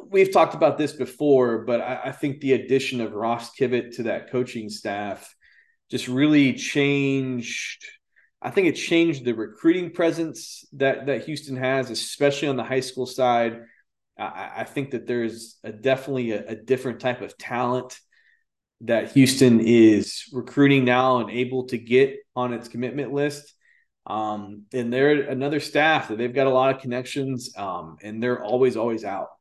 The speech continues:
And I think, you know, when you talk about their twenty twenty-four class, I mean, you've, you've gotta start with Braylon Payne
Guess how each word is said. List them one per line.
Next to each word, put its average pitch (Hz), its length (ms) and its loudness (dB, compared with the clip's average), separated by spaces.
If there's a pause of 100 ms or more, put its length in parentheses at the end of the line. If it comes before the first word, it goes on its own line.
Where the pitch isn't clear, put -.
And 113 300 -8
I 95 120 -12
think, - 260 -6 (500)
you 117 100 -6
know, 117 60 -2
when 110 120 -2
you 117 60 -2
talk 143 240 2
about 127 240 4
their 117 120 -2
twenty 123 260 -6
twenty-four 120 540 0
class, 95 680 -8
I - 40 -20
mean, 98 140 -16
you've, 107 300 -12
you've 123 140 -2
gotta 123 180 4
start 117 240 0
with 104 180 -8
Braylon 110 380 -4
Payne 120 600 0